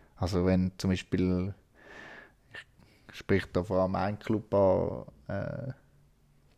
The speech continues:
das V F B Stuttgart zum Beispiel, ein Traditionsverein, wo,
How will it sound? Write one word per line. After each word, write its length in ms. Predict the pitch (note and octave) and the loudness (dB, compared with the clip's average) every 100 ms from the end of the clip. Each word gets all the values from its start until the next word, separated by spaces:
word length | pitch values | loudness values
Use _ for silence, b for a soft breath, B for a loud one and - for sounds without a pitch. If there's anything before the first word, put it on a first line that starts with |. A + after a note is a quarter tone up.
| _ _ _ - _ - - - | _ _ _ -20 _ -16 -12 -12
das 220 | - - | -10 0
V 320 | - G2 A2 | 8 10 12
F 180 | G#2 - | 10 4
B 240 | G#2+ G#2 | 2 2
Stuttgart 640 | G#2+ - C3+ - A#2+ A2+ - | 2 2 0 4 4 4 4
zum 100 | A#2 | -2
Beispiel, 300 | G#2 - G2+ | -2 -2 -2
ein 140 | G2+ | 0
Traditionsverein, 1080 | - G#2 G#2 - A2+ B2 - A2 A2 G#2+ G#2 | 2 2 2 6 6 6 2 6 6 6 2
wo, 200 | G#2 A2 | 2 2